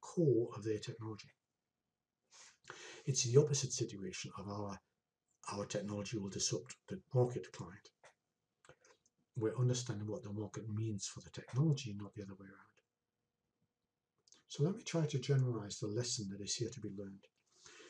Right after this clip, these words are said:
It's natural, as a group of science-loving people in a company that makes science-based products like drugs and devices,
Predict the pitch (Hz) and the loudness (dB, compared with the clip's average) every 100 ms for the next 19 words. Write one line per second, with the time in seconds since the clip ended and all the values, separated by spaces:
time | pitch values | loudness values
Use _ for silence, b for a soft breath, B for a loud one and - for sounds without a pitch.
0 | B 135 123 131 185 - 117 143 - - | B -2 2 2 2 2 2 2 0 -14
1 | 117 104 107 95 - 95 - - 95 101 | -6 -4 -4 -4 -4 -4 -4 -4 -4 -6
2 | 101 - 98 98 95 - _ 113 120 113 | -6 -4 -2 -2 -4 -6 _ -8 -2 -2
3 | 95 87 - 113 107 98 101 - 101 104 | -2 -2 -2 -2 -4 -6 -4 -4 -4 -4
4 | 101 104 95 - 98 127 - 90 95 104 | -4 -4 -6 -6 0 0 0 -8 -8 -8
5 | 98 - 98 95 98 - 107 - | -6 -6 -6 -8 -8 -8 -10 -14